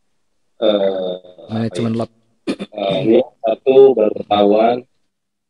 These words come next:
Speaker 1: Kedua, saya yang selalu kelemahan saya itu waktu berbalik arah
Speaker 2: Mm-mm.
Speaker 1: yang tidak kita
Speaker 2: Lalu
Speaker 1: sesuai,
Speaker 2: bingung, bingung
Speaker 1: itu
Speaker 2: menentukan.
Speaker 1: saya lambat sekali.
Speaker 2: Ya, karena harus dilatih,
Speaker 1: Ah.
Speaker 2: ya.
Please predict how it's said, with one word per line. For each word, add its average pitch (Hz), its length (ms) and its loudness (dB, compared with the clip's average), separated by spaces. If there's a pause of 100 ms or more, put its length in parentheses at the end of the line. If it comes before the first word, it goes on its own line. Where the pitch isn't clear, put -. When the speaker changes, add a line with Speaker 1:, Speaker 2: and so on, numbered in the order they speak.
(220)
Speaker 1:
Kedua, 117 540 4 (240)
saya 135 580 0
yang 117 240 0
selalu 113 800 2
kelemahan 113 520 2
saya 113 460 2
itu 147 400 2 (560)
waktu 127 500 -2
berbalik 107 680 2
arah 107 560 2 (160)
Speaker 2:
Mm-mm. 107 400 -16
Speaker 1:
yang 110 240 -4
tidak 107 320 0
kita 107 240 -4
Speaker 2:
Lalu 104 140 -6
Speaker 1:
sesuai, 104 440 2 (360)
Speaker 2:
bingung, 117 260 -6
bingung 107 160 -6
Speaker 1:
itu 104 80 6 (160)
Speaker 2:
menentukan. 135 160 -2 (240)
Speaker 1:
saya 143 340 2 (520)
lambat 131 400 2
sekali. 127 420 2 (460)
Speaker 2:
Ya, 67 180 -20 (560)
karena - 220 -20
harus 110 160 -10
dilatih, 107 260 2 (140)
Speaker 1:
Ah. 92 160 -4
Speaker 2:
ya. - 80 -20